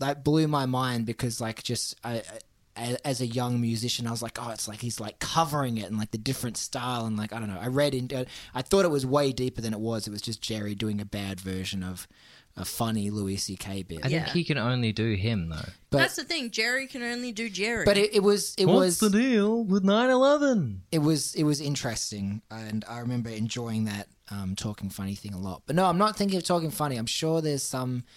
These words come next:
Speaker 1: atheism. Just, just YouTube Ricky Gervais, Richard Dawkins, and see what comes up. Let's, let's see.
Speaker 3: Let's
Speaker 1: Did you
Speaker 3: check
Speaker 1: have
Speaker 3: it
Speaker 1: an edgy
Speaker 3: out.
Speaker 1: atheism phase?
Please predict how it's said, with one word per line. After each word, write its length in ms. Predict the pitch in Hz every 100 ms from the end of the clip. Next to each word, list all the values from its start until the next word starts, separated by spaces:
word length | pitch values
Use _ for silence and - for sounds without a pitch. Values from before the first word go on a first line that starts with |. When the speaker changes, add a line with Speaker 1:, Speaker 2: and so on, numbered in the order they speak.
| - - _ _ _ _ _ _ _ - -
Speaker 1:
atheism. 520 | 131 139 - 131 127 143
Just, 440 | 214 - - -
just 280 | 240 240 - _ 202
YouTube 760 | 151 165 190 - 143 127 123 131 - _ 160
Ricky 300 | 147 151 143
Gervais, 400 | 135 131 131 123 -
Richard 320 | 131 - 120
Dawkins, 640 | 117 117 - 92 95 101 -
and 280 | 104 101 98
see 300 | - 107 101
what 200 | 98 -
comes 320 | - 101 98
up. 240 | 85 - - -
Let's, 480 | 113 - - - -
let's 200 | 113 -
see. 400 | - 104 92 85 87 - _ - - - -
Speaker 3:
Let's 280 | 240 240 -
Speaker 1:
Did 180 | 135
you 60 | 151
Speaker 3:
check 60 | 143
Speaker 1:
have 160 | 165
Speaker 3:
it 120 | 143 151
Speaker 1:
an 60 |
edgy 240 | 147 147 135
Speaker 3:
out. 80 |
Speaker 1:
atheism 460 | 143 - 151 143 147
phase? 520 | - 147 156 160 -